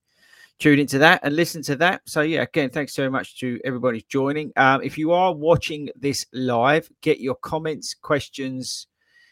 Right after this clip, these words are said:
and all that sort of stuff in the chat, please. Um, it's really important to me that we, uh,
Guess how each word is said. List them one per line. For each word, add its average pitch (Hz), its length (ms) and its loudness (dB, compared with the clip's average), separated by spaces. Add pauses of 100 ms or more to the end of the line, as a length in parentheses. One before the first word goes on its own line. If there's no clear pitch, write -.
(160)
and 113 140 -2
all 127 80 0
that 123 160 -2
sort 117 220 -6
of 113 40 -8
stuff - 280 -2 (160)
in 120 240 -4
the 113 140 -10
chat, - 360 -2
please. 135 420 -6
Um, 113 600 0 (260)
it's - 180 -8
really 135 160 0
important 113 380 -6
to 117 100 -12
me 117 140 -4
that 110 160 -6
we, 107 300 -6
uh, 104 140 -2